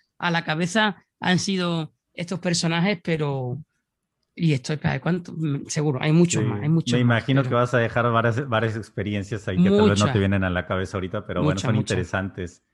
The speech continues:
Speaker 2: son muy interesantes
Speaker 1: Sí.
Speaker 2: esas. Y no, no esperaba menos de, de Valentina Shevchenko. Hablo, he hablado de ella también en, en algunos programas que me han invitado,
Speaker 1: Ujú.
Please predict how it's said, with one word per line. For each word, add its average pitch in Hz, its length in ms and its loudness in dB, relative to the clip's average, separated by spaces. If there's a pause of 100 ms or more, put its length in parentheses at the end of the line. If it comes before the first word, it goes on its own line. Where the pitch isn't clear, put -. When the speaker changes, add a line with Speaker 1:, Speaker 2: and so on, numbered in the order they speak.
(140)
Speaker 2:
son 101 100 -10
muy 95 120 -4
interesantes 95 480 -8
Speaker 1:
Sí. 110 100 -8
Speaker 2:
esas. - 180 -12 (600)
Y 151 160 -4
no, 147 220 2
no 156 120 2
esperaba 180 460 0
menos 151 380 0
de, 110 220 0
de 104 100 -2
Valentina 104 400 0
Shevchenko. 127 720 -6 (180)
Hablo, 131 580 2
he 123 120 0
hablado 131 340 2
de 113 80 2
ella 117 180 -2
también 104 380 -2
en, 95 300 -4
en 95 280 -6
algunos 95 300 -4
programas 101 400 -4
que - 60 -6
me 95 60 -2
han 98 80 -2
invitado, 104 400 0
Speaker 1:
Ujú. - 80 -16